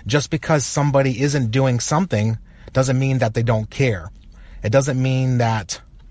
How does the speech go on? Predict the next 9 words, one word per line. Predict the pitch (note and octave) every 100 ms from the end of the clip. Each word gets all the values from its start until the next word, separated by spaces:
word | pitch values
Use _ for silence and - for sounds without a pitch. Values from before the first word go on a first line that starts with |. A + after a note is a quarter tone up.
| - - -
they | A2+ B2+ A#2+
are | A#2+ A#2
people | - C3 A#2 A2+
who | C3 A2
are | G#2
apathetic | G#2 B2 A#2 - C3+ C3 C3 - - - - - -
or | A#2 A#2+ A#2+ A#2+
who | G#2 B2 A#2
are | - G#2+ G#2+ G#2 G#2+ G#2